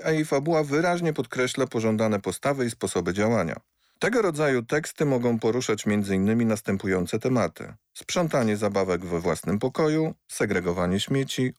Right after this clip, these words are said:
ostrożność w kontaktach z obcymi, oszczędzanie wody czy reagowanie na przemoc w grupie rówieśniczej. Bajki psychoedukacyjne wykorzystują mechanizm naśladownictwa.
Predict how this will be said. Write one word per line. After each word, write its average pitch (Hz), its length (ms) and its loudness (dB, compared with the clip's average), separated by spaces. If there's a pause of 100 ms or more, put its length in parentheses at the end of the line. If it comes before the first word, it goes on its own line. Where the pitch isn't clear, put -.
ostrożność 113 520 -2
w - 80 -20
kontaktach 90 560 -4
z 107 80 -2
obcymi, 143 520 0 (380)
oszczędzanie 107 640 0
wody 139 380 0 (200)
czy 220 180 0
reagowanie 104 560 2
na 104 100 2
przemoc 90 380 -4
w 98 60 -8
grupie 87 340 -4
rówieśniczej. 87 680 -2 (560)
Bajki 143 420 -2
psychoedukacyjne 117 1200 0
wykorzystują 127 840 0
mechanizm 110 640 0
naśladownictwa. 135 1080 -2